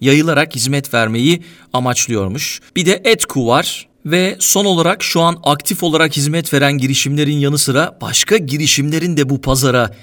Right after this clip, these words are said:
girmeye çalıştığını aktarmış olayım sizlere. Bugün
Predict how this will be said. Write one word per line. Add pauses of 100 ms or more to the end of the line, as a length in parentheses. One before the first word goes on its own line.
(220)
girmeye
çalıştığını
aktarmış
olayım
sizlere. (340)
Bugün